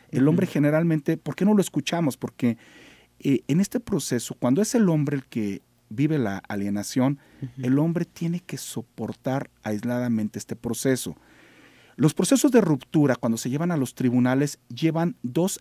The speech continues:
Speaker 1: elementos de violencia. Una es la violencia económica y otra la violencia jurídica. Fíjate qué interesante. Violencia económica, ¿sobre qué se van inmediatamente que hacen la ruptura? Que quiero la mitad de la casa, que de-,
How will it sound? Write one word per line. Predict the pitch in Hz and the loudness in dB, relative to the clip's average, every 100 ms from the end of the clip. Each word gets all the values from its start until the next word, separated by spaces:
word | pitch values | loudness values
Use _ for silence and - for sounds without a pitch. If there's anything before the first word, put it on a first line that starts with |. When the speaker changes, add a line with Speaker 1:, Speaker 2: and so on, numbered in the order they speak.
| - | -4
Speaker 1:
elementos | 117 113 123 - 117 | 0 2 0 0 -2
de | |
violencia. | 110 113 123 120 - 87 - _ _ - | 0 2 2 0 -4 -10 -14 _ _ -2
Una | 175 190 | 0 2
es | |
la | 190 175 | 2 2
violencia | 139 127 135 151 - 160 147 - - | 2 2 2 0 0 -2 -2 -6 -12
económica | 101 - 117 156 175 - 240 - _ _ _ - | -8 0 4 4 2 -2 -6 -6 _ _ _ 0
y | 135 | 2
otra | 123 151 | 2 0
la | 143 117 | -2 0
violencia | 110 117 131 - | 0 0 0 -2
jurídica. | 135 - 117 110 107 101 - 90 - | -8 -4 0 2 2 -2 -8 -12 -10
Fíjate | - 156 - | -6 -6 -6
qué | - | -6
interesante. | 135 135 104 85 82 - - - - _ | -6 -6 -8 -10 -12 -14 -18 -20 -20 _
Violencia | 127 170 247 254 | 4 6 6 4
económica, | - 160 139 131 117 | 0 2 2 2 -2
¿sobre | - 156 160 | 0 2 2
qué | 262 | 0
se | 233 | 2
van | 214 220 | 4 6
inmediatamente | 185 175 180 170 165 170 | 6 4 2 0 0 -4
que | - | -2
hacen | 127 123 | -2 0
la | 143 | 0
ruptura? | 113 104 135 117 - - _ _ _ _ _ - | 0 -2 0 0 0 -14 _ _ _ _ _ -10
Que | - 226 | -4 -2
quiero | - 156 131 | 2 2 4
la | 117 | 2
mitad | 113 104 - 101 | 2 -2 -4 -4
de | 98 | -4
la | 98 101 _ | -8 -10 _
casa, | 196 185 185 - 202 180 | -4 -2 -2 -4 -4 -4
que | - 127 | -2 -2
de-, | 120 | 0